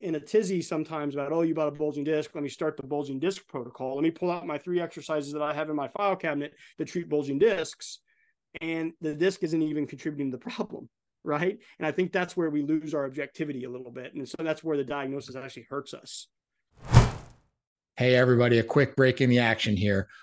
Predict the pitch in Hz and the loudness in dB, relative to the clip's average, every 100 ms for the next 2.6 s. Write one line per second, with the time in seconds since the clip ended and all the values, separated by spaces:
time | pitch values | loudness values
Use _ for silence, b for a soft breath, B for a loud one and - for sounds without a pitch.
0 | B 135 143 143 139 117 131 135 135 123 | B 2 4 6 6 6 6 6 6 4
1 | - 131 131 123 113 107 - 139 113 131 | 4 6 6 6 6 2 4 2 4 2
2 | - 117 117 - 104 | 4 4 4 2 -4